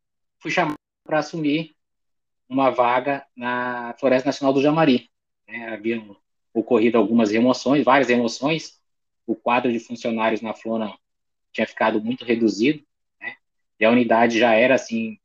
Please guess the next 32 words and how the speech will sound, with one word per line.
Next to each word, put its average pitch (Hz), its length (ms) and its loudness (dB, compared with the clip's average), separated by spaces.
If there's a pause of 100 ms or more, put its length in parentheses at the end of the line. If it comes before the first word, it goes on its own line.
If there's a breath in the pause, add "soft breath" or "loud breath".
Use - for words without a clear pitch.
(120)
eu 104 100 -18
tinha - 160 -6
bastante 127 920 -2 (480)
atuação, 120 560 2
o 131 80 2
plano 120 200 2
de 120 40 0
manejo 117 380 0 (520)
havia 120 280 -4
sido 117 160 -4
aprovado 113 440 0
em 113 40 -4
dois 110 160 -6
mil 113 100 -18
e 104 40 -18
cinco, - 460 -10 (960)
e 101 460 -2
a 117 80 0
concessão 120 440 0
florestal, 113 500 2
a 113 40 0
primeira 117 280 -4
concessão - 280 -14
florestal 110 380 -6
do 107 100 -8
Brasil 110 320 -2
em 113 40 -2
dois 107 160 -2
mil 110 100 -2
e 98 60 -8
dez, 123 560 -4 (800)
e, 131 800 6